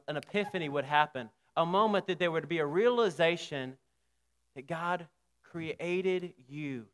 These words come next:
that God loves you. And if you would begin to realize that love, something will happen in you.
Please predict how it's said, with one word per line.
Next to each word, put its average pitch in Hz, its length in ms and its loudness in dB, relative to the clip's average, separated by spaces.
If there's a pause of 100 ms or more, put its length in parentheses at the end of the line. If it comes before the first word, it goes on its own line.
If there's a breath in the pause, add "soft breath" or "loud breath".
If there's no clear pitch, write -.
(360)
that - 180 -12
God 170 420 -4 (220)
loves 180 720 -4 (220)
you. 143 560 -6 (300)
And 160 120 -2
if 160 160 -4
you 196 200 -6
would 190 140 0
begin 170 400 -2
to 156 140 -8
realize 160 720 0
that 147 240 -2
love, 143 640 4
something 156 500 -6
will 127 100 -4
happen 135 400 -2
in 110 220 -20
you. - 80 -20